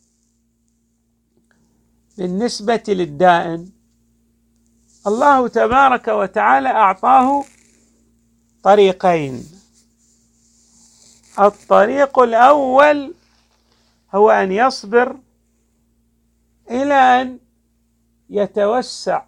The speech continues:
حال المدين، يعني يصبح ذا يسار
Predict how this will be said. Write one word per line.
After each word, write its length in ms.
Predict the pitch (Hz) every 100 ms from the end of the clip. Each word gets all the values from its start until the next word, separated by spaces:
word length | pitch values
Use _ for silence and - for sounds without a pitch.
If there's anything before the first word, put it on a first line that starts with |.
| _
حال 1000 | - - 226 247 269 269 269 269 240 - -
المدين، 640 | 208 202 190 180 170 156 165 _ _ _ _ _ _ _ _ _ _ _ _ _ _ _ _ _ _ _ _ _ _ _ _
يعني 300 | 190 196 208
يصبح 520 | 196 233 - 196 208 170
ذا 240 | 190 196
يسار 640 | 170 - 202 185 165 -